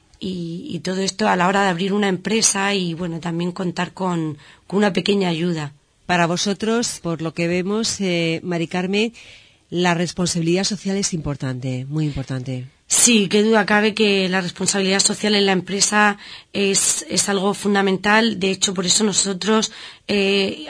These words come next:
Speaker 2: elaboramos un informe anual, lo publicamos no solamente en nuestra web, también en el Pacto Mundial. Me gustaría resaltar que contamos,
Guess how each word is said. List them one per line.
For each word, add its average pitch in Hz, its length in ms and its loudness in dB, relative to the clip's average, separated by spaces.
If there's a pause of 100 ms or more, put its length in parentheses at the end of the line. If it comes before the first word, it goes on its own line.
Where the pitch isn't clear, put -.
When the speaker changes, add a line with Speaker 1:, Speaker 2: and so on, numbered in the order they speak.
(140)
Speaker 2:
elaboramos 202 520 2
un 202 80 2
informe 202 460 0
anual, 214 500 4
lo 196 120 0
publicamos 190 640 0
no 196 80 -2
solamente 190 440 -2
en 185 60 0
nuestra 180 300 -4
web, 226 360 2 (340)
también 208 280 4
en 208 100 4
el 190 140 0
Pacto 185 320 -4
Mundial. 220 600 4 (540)
Me 226 100 4
gustaría 214 420 4
resaltar 220 680 2
que 180 440 -4
contamos, 190 640 0